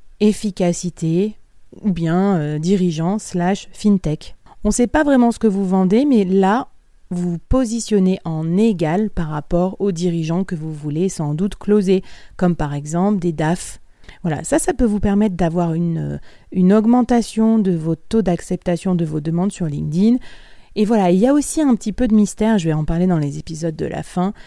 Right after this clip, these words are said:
euh, qui fait que voilà, ça donne envie, c'est pas trop littéral. Et du coup, on se détache de la marée des « j'aide les entrepreneurs à »,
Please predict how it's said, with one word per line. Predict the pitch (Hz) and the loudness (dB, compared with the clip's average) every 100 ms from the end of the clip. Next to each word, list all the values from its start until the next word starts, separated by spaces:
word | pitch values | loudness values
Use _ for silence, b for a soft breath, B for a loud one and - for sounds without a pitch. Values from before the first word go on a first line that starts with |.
| B B B - | B B B -6
euh, | 170 160 | -4 -4
qui | 151 196 | -4 -4
fait | 185 240 | 0 2
que | |
voilà, | 180 175 | 2 0
ça | 180 156 | 0 -2
donne | 160 202 | 0 2
envie, | 190 180 220 | 2 0 -2
c'est | 180 | -4
pas | 196 202 | -2 -4
trop | - | 0
littéral. | 185 185 185 180 156 160 180 b b b - | 0 0 -2 -2 -2 -4 -4 b b b -4
Et | 214 | -2
du | 214 | -2
coup, | - 247 | -4 -2
on | 190 | 0
se | - | -2
détache | 165 220 220 214 202 165 | -2 0 0 0 0 0
de | |
la | 151 151 | -2 0
marée | 165 190 202 202 208 226 190 | 2 4 4 4 4 4 2
des « | 185 190 - - | 2 2 0 -6
j'aide | 160 185 185 156 147 - | 0 2 2 2 -4 -4
les | 165 170 | -2 -2
entrepreneurs | 160 175 - 165 151 135 - | -2 -6 -2 -2 -2 -8 -4
à », | 175 208 | -2 -2